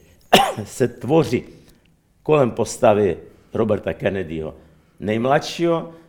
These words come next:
který bude vystupovat jako nezávislý, čili on má vlastní formaci. No a pak ještě existuje tam, mm, možnost, eh, sformování dalších jednoho až dvou politických táborů,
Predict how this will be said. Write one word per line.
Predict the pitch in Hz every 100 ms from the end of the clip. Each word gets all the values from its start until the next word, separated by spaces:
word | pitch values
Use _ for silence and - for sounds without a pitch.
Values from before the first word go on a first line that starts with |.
| _ _
který | _ - 113 110
bude | 90 107
vystupovat | 101 - 113 98 98 92
jako | -
nezávislý, | 82 85 90 90 87 92 - 135
čili | - 110 98
on | 82
má | 69
vlastní | 65 92 - 120
formaci. | - 117 127 127 - - _ -
No | 165
a |
pak | 170 180
ještě | 180 - 151
existuje | 135 139 - 151
tam, | 143 135 - - _ _ - - 92
mm, | 92 98
možnost, | 143 135 143 - - - _ _ _ -
eh, | - 92 87 - - _
sformování | - - 165 151 147 127 123 117 101 - -
dalších | 85 135 135 - 113 -
jednoho | 104 98 107 101
až | 98 98
dvou | 113 107
politických | 131 143 147 151 160 -
táborů, | 131 117 104 92 80